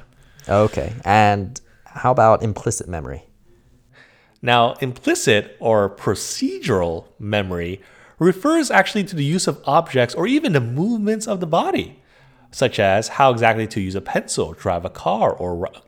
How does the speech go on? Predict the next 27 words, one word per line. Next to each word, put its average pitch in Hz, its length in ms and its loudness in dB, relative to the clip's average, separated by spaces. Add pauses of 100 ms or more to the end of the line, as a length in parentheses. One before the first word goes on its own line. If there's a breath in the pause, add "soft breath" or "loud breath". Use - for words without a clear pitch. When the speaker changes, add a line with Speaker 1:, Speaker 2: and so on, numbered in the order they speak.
Speaker 2:
the 101 100 -10
classic 107 320 -2
example, 107 680 -2
ride 87 160 -4
a 92 40 -6
bicycle. 123 520 -2 (100)
<laughs> - 400 -10
Speaker 1:
I 82 240 -6
see. 120 140 -4
Speaker 2:
This 254 180 4
type 202 180 6
of 147 100 6
memory 135 360 4
is 117 140 0
encoded 117 680 2
and 120 160 -2
we 127 120 0
think 190 240 -4
stored 160 500 2
by 131 160 4
the 123 80 0
part 143 280 0
of 123 120 -6
brain 117 320 0
known 113 240 2
as 110 320 0
the 92 420 0